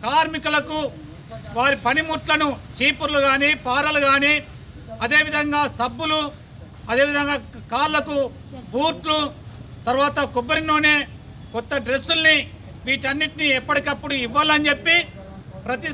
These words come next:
సంవత్సరంకి ఒకసారి ఇవ్వాల్సినవి కూడా ఎప్పటికప్పుడు ఇవ్వడం లేదు, వీటిని ఇవ్వాలని చెప్పి ఈరోజు బోధన్ మున్సిపల్ కమిషనర్ని కలిసి మేము మెమోరాండం ఇవ్వడం జరిగింది. వారు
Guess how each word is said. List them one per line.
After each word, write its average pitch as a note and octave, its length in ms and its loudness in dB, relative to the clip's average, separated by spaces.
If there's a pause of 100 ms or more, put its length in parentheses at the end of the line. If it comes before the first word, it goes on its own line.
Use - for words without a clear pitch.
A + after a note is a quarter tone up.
సంవత్సరంకి D4 500 0
ఒకసారి C#4 300 0
ఇవ్వాల్సినవి C#4+ 500 0
కూడా C#4+ 140 2 (160)
ఎప్పటికప్పుడు C4 500 -4
ఇవ్వడం D4 240 4 (100)
లేదు, E4 200 6 (580)
వీటిని C4+ 320 0
ఇవ్వాలని D4+ 400 2
చెప్పి E4 260 4 (640)
ఈరోజు D4 360 2 (200)
బోధన్ D4 360 0
మున్సిపల్ - 460 -4
కమిషనర్ని C#4 520 -4 (100)
కలిసి C4+ 280 -4
మేము C4+ 200 0
మెమోరాండం C#4 500 0
ఇవ్వడం C#4 320 2
జరిగింది. C4 360 2 (640)
వారు C4 200 2